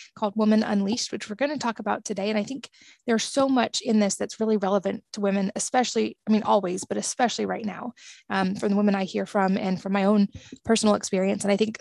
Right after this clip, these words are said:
there's so much we can learn from you today. Um, to start broad, I'm sure people have maybe, like, a passing understanding of the connection, but can you kind of walk us through how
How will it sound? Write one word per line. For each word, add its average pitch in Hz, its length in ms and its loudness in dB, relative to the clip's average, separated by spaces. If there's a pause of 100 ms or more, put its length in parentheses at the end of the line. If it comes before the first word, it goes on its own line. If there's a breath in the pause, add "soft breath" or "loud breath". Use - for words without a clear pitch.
there's 196 220 0
so 220 100 2
much 214 220 0
we 220 80 -4
can 185 160 -2
learn 202 220 2
from 190 160 0
you 185 100 0
today. 180 380 -2 (360 soft breath)
Um, 220 260 2
to 240 120 0
start 330 260 6
broad, 190 360 4 (680 loud breath)
I'm 226 160 6
sure 294 140 2
people 285 240 0
have 226 260 0
maybe, 220 240 4
like, 208 140 2
a 202 60 -4
passing 202 440 0
understanding 233 560 0
of 233 80 0
the 240 100 0
connection, 247 480 -2
but 240 120 2
can 240 160 2
you 285 80 2
kind 330 220 0
of 285 60 4
walk 202 260 0
us 220 180 -2
through 214 300 2
how 185 400 2